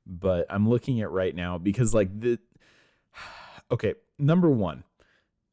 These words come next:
these men aren't known for their agility. They're known for just being larger than life characters that wrestle incredibly slow.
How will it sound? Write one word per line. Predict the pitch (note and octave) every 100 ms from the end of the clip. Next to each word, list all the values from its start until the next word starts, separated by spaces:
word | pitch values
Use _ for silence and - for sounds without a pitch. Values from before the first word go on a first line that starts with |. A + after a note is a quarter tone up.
| _ -
these | C#3 D3 C3+
men | D#3 F3+
aren't | F#3+ B2+
known | C3 B2 B2+
for | B2
their | A2+ G#2+
agility. | G#2+ G#2 F#2+ F#2 F#2+
They're | F#2+ F#2+
known | G2 F#2+ G2
for | G#2
just | F2+ F#2 -
being | G2 F#2 F2 F2 _ _ _ _ _ _ _ _ _
larger | A2 A2 A#2+ B2 B2+
than | A2+ G#2+
life | G#2 G2
characters | - G#2 F#2 - F#2 F2
that | F2+ -
wrestle | F2 E2+ - F2
incredibly | F2 F2 E2 E2 E2
slow. | D#2 - D#3+ -